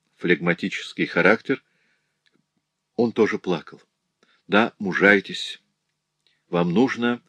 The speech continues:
воспрянуть духом. Напрасны любые утешения, такое горе неизлечимо. Ты прав. То, что я ощущал вчера,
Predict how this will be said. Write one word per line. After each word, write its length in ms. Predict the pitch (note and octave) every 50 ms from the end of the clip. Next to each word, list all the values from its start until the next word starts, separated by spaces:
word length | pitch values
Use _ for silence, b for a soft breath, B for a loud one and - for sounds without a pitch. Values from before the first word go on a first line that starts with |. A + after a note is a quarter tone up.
| _ _ _
воспрянуть 760 | - D2+ E2+ E2 - - - - F2+ F#2 G2 F#2 F#2 D#2+ E2
духом. 400 | D#2+ E2 D2+ - - - - - _ _ _ _ _ _ _ _ _ _ _ _ _ _ _ _
Напрасны 640 | - G2 F#2+ - - G2+ G#2 B2 B2+ A#2 - - A2+ G#2+
любые 400 | G2+ G#2 G2+ F#2 G2 G2+ G2 F2+
утешения, 840 | F2 F2 - G2 E2+ - - - A2 A#2+ C3 C3 C3+ C#3 C#3 C#3 - _ _ _ _ _ _ _ _ _ _ _ _
такое 420 | - E2+ D#2+ - F#2+ F2+ F2 F2 E2
горе 460 | D2+ C#2+ D#2+ G2 A2 A2+ A#2 A#2 A2+
неизлечимо. 960 | G2 E2+ F2+ F#2 F#2 E2+ D#2+ D#2+ E2 - - - - - C#3+ - C3+ - - _ _ _ _ _ _ _ _ _ _ _ _ _ _
Ты 100 | - G#2
прав. 460 | - - F#2 E2 D2 - - - _ _ _ _ _ _ _ _ _ _ _ _ _ _ _ _ _ _ _ _
То, 160 | - A#2+ C#3 C3+
что 180 | - - B2+
я 160 | B2+ C3 C3
ощущал 640 | B2+ A#2+ - - - A#2 - - - B2 A#2+ A#2+ A2+
вчера, 500 | - - - A2+ A2 A2+ A#2+ B2 A#2